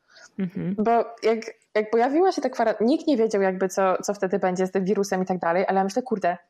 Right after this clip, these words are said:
Speaker 2: ja siadam w takim razie, prze-, przeorganizowuję swoją pracę, swoje cele i tak dalej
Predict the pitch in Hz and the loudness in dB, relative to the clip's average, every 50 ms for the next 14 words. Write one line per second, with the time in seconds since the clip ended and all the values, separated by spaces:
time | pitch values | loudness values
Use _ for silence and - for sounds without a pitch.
0 | _ _ - 214 - 294 - 247 208 202 190 196 214 - 214 208 214 208 190 175 | _ _ -4 -4 -2 0 0 0 0 2 0 0 0 -2 -2 -2 0 0 0 0
1 | 180 196 208 220 226 - - - 247 240 247 240 240 226 - - - - - 285 | 2 2 0 -2 -2 -4 -4 0 2 2 4 4 2 2 0 -4 -8 -4 0 0
2 | 269 269 240 247 247 240 240 247 233 247 247 226 220 - - 214 202 202 202 214 | 0 2 2 0 0 0 0 0 0 2 2 0 0 0 0 0 0 0 0 0
3 | 202 202 202 - 247 254 269 285 269 269 - - 202 196 196 202 226 208 202 196 | 0 0 0 2 2 2 2 2 0 -2 -2 0 0 0 2 2 0 2 2 0
4 | 196 196 190 185 185 180 190 226 277 339 349 | 0 -2 -2 -2 0 0 2 2 2 2 0